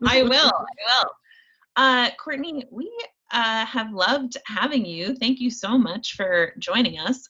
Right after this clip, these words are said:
Speaker 1: Uh,
Speaker 2: Oh.
Speaker 1: before, before we hop off, uh, do you have anything that you'd like to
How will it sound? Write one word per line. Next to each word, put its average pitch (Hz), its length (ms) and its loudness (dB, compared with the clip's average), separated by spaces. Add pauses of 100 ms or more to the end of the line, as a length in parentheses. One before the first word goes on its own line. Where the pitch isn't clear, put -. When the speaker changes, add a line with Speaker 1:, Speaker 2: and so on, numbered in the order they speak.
Speaker 1:
Uh, 190 300 2
Speaker 2:
Oh. 415 120 -4
Speaker 1:
before, 392 400 -4 (500)
before 403 560 0
we 339 320 -2 (340)
hop 285 260 4
off, 233 380 4 (180)
uh, 226 380 4 (160)
do 262 100 -2
you 277 100 -4
have 262 200 2
anything 302 500 -8
that 262 120 -8
you'd 220 140 -12
like 175 160 -8
to - 100 -14